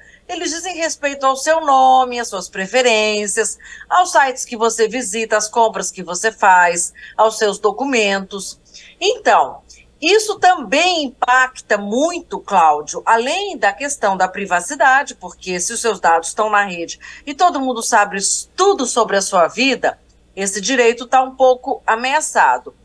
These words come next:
Temos também a questão dos golpes na rede. Esses golpes, eles acontecem cada vez numa forma mais intensa. Por quê? Porque os vados-, os dados estão na internet,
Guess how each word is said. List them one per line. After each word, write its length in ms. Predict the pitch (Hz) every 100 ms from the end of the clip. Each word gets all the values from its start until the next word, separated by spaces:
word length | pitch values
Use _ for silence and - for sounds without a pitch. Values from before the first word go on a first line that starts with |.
| _ _ _ _ -
Temos 360 | 339 359 349
também 340 | 381 339 254 269
a 60 |
questão 520 | 285 285 - 269 277 -
dos 260 | 190 277 -
golpes 800 | 196 208 220 165 165 151 - -
na 120 | 170
rede. 580 | 175 165 143 - 147 -
Esses 360 | 214 269 247
golpes, 720 | 208 208 214 247 277 - - -
eles 220 | 254 247
acontecem 640 | 247 247 247 240 247 294
cada 300 | 269 240 233
vez 540 | 196 208 226 254 - - _ _ _
numa 300 | 220 254 277
forma 400 | 262 226 240 269
mais 460 | 240 220 254 262 277
intensa. 720 | 302 - 220 214 196 - 139 - - -
Por 200 | 370 -
quê? 200 | 220 180
Porque 360 | - 247 294
os 200 | 285 277
vados-, 600 | 196 185 170 - - -
os 100 | -
dados 320 | - 185 -
estão 460 | - - 262 285 330
na 100 | 320
internet, 720 | 302 302 254 226 226 220 -